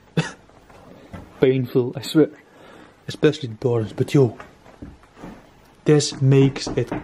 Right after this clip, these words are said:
good, man. Everything is left behind, guys. Very old furniture.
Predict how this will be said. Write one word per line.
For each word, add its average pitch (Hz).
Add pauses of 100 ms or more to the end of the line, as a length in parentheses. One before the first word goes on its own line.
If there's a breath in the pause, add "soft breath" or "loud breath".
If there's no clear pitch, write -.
(100)
good, 131
man. 104
Everything 135
is 110
left 110
behind, 107
guys. 101 (360 loud breath)
Very 135
old 131
furniture. 120